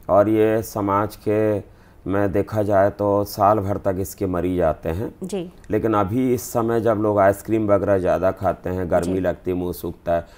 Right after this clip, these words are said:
Speaker 1: बाहर में पेय पदार्थ या दूषित पानी का इस्तेमाल करते हैं, दूषित भोजन का,
Speaker 2: जी।
Speaker 1: तब इसके जो इंसिडेंस है,
Speaker 2: हम्म,
Speaker 1: वो
Speaker 2: हम्म।
Speaker 1: बढ़ जाता है।
Speaker 2: जी।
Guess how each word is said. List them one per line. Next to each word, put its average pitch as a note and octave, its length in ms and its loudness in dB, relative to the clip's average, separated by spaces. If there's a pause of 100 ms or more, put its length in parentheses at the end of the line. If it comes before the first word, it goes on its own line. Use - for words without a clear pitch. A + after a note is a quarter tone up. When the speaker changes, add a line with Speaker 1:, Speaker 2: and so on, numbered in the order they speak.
(160)
Speaker 1:
बाहर D#2+ 300 0
में F2 100 -2
पेय E2+ 240 -2
पदार्थ E2 480 0
या E2 80 0
दूषित E2 520 -6
पानी D#2 300 -4
का F2 140 -6
इस्तेमाल D#2+ 500 -6
करते E2 280 -6
हैं, D#2+ 80 -6
दूषित E2 320 -8
भोजन D#2+ 420 -6
का, D#2+ 340 -2
Speaker 2:
जी। G3+ 340 -4
Speaker 1:
तब C3 160 6
इसके B2+ 420 0
जो A2 480 0 (160)
इंसिडेंस F2+ 760 -4
है, D2+ 220 -6
Speaker 2:
हम्म, G#3 180 -8
Speaker 1:
वो G3 100 -2
Speaker 2:
हम्म। C3+ 80 2
Speaker 1:
बढ़ F#2 160 6
जाता D2 400 -4
है। C#2 200 -10
Speaker 2:
जी। F3 320 -8